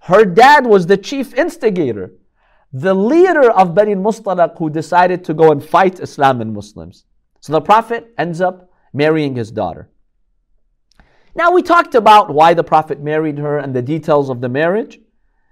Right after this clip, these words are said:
And there are different versions that, that have been mentioned about this marriage. But this marriage served two amazing purposes. Number one,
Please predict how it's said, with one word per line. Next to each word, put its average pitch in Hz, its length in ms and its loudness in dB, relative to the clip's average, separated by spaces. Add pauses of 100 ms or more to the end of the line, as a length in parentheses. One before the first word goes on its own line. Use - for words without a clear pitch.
(160)
And 170 120 -6
there 190 80 0
are 180 140 4
different 196 400 -4
versions 160 520 0
that, 120 280 -8
that 127 140 -4
have 127 240 -4
been 123 280 -6 (300)
mentioned 143 680 -2
about 131 300 2
this 127 220 -8
marriage. 113 480 -8 (640)
But 220 220 0
this 339 340 -6
marriage 185 680 -2 (220)
served 269 600 -4
two 302 360 -6
amazing 185 600 -6
purposes. 95 720 -10 (120)
Number 262 320 -2
one, 139 380 -4